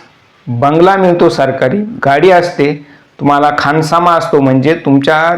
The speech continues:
तिथं बंगल्यावर स्वयंपाक करणारा का एक व्यक्ती असतो, मोफत तुम्हाला फोन दिला जातो. तसंच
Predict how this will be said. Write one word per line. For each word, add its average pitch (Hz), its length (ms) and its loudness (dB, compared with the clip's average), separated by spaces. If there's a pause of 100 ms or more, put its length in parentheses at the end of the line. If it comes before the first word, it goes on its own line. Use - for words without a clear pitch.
तिथं 139 200 -2
बंगल्यावर 143 500 0
स्वयंपाक 131 540 -2
करणारा 147 360 0
का 143 400 -4 (280)
एक 139 180 -6
व्यक्ती 180 360 2
असतो, 156 500 -2 (1200)
मोफत 156 500 0
तुम्हाला 165 240 2 (120)
फोन 175 260 0
दिला 170 240 2
जातो. 143 420 -2 (800)
तसंच 143 480 -2